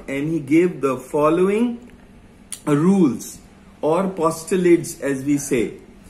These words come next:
Let us look at these four rules one by one. One of the rules was in his theory that growth,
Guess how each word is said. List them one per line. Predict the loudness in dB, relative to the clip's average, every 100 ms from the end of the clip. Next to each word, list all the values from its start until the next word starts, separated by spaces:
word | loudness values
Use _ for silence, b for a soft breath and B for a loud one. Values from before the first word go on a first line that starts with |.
| B B B
Let | 0 2 2
us | -4 -4
look | -2 -2
at | -2
these | -4 -6
four | -2 2 4
rules | 4 0 0 -2
one | -4 -2
by | 0 -2
one. | -4 -8 -12 -4
One | 0 0 -2 -6 -4
of | -2 -2 -2
the | -2
rules | 2 2 0 -4
was | -4 -4 -2 -6 -6
in | -4
his | -4 -6
theory | -6 -4 -2 -4 -8 B B B
that | -2 -2 -2 2
growth, | 6 6 6 0